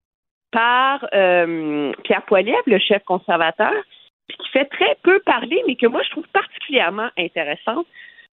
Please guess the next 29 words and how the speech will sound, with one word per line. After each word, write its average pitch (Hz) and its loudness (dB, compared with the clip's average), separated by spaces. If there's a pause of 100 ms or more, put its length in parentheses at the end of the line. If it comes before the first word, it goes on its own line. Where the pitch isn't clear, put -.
(240)
Lui 285 4 (140)
soutient 349 0
qu'à 269 2 (240)
terme, 277 -2
il - -10
va 202 -10
falloir 247 -2
que 233 -4
le 185 0
gouvernement 226 0 (100)
fédéral 185 -2 (1300)
lie 277 4 (360)
le 190 6 (180)
financement 320 2
des 208 0
infrastructures 202 -4 (1040)
à 208 -4
la 196 0
construction 247 -2 (200)
résidentielle. 156 -4 (1120)
Donc, 320 4
tu - 2
peux 320 2
pas 539 4
avoir 294 4
l'argent 247 0 (120)
pour 208 -2
le 196 4
rem, 170 0